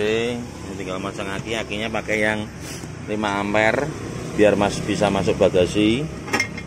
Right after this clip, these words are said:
Engko ditutupi nganu, Dok. Soale sok ngegron-ngegron nih, sing plus e engko. Tutupi double tip.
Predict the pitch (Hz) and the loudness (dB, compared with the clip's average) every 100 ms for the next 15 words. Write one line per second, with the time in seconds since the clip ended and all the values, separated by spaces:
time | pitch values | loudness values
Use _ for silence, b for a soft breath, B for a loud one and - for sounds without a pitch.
0 | - - - - - - - - - - | -6 -6 -6 -8 -6 -6 -8 -12 -12 -12
1 | - - - - - - - - - 113 | -12 -14 -14 -12 -12 -10 -8 -6 -2 0
2 | 113 107 101 107 104 107 110 123 104 - | 2 2 2 -2 -4 -6 -6 -6 -6 -8
3 | - - 113 117 107 - 104 101 - 113 | -4 -2 0 0 -2 0 0 0 -2 -2
4 | 92 82 - - 92 90 87 95 101 95 | -2 -8 -12 -10 -8 -6 -4 -2 0 0
5 | 90 87 90 - - - 98 95 98 90 | -2 -6 -6 -12 -14 -14 -8 -6 -4 -2
6 | 90 90 | -2 -2